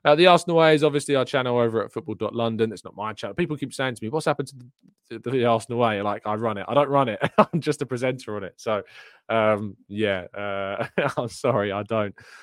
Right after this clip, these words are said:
I don't go on over there. But beyond that, um, obviously I've been on, on the Arsecast with Andrew a couple of times. I've been on with Elliot on The Vision a couple of times. Um, I think that's about it. I think. There was a period when I was doing, like, three shows,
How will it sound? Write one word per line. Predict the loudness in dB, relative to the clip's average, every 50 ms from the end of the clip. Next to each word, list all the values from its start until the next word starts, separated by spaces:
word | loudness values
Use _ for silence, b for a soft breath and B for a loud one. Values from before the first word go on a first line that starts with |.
| B B B _ -4
I | -2 0
don't | 0 0 0 0
go | 0 -2 -2 -2
on | -2 -4
over | -4 -4
there. | -4 -6
But | -6 -8 -8 -4
beyond | 0 4 6 6 4 4 4
that, | 4 4 4 2 2 0 2
um, | 4 4 6 4 4 2 0 -4 -6 -10 -12
obviously | -2 0 0
I've | 2 2
been | 0 0 0 0
on, | -2 -2 -2 -2
on | -4 -4 -4 -4 -6 -4
the | 0 4
Arsecast | 4 4 4 4 2 2 2 2 2
with | 0
Andrew | 0 0 0 -2 -2 -4
a | -4
couple | -4 -4 -4 -4 -4
of | -2
times. | 0 0 0 0 -2 -4 -6
I've | -4 -4
been | -4 -4
on | -4 -4
with | 0 2
Elliot | 2 4 4 2 2 0
on | -2 -6
The | -6 -4
Vision | -2 -2 -2 -2 -4 -6
a | -8
couple | -8 -10 -8 -6 -8
of | -6 -4
times. | -4 -4 -4 -4 -4 -6 -8 -10 -12 b b b b b b b b b -6
Um, | -4 -2 0 0 0 -2 -2 -4 -6 -8 -10 -12 -12 -14 -16 _ _ _ _ _ _ _ _ _ _ _ _ _ _ _ _ _ _ _ _ _ _ _ _ _ _ _ _ _ -20
I | -18 -10
think | -6 -6 -4 -2
that's | -2 -4 -4 -4
about | -4 -2 -2 -2 -2 -2
it. | -4 -4 -6 -8 -12 _ _ _ _ _ _ _ -20
I | -12
think. | _ -6 -6 -6 -8 -10 -14 -20 -20 _ _ _ _ _ _ _ _ _ _ _ _ _ _ _ _
There | -2 0 0
was | 0 -2 -4
a | -4
period | 0 2 4 4 4 2
when | 2 0
I | 0 0
was | -2 -2
doing, | -4 -4 -4 -2 -2
like, | -4 -6 -8
three | -8 -10 -8 -6 -4 -4 -4 -6
shows, | -6 -6 -6 -6 -4 -6 -8 -10 -12 -16 -20 -14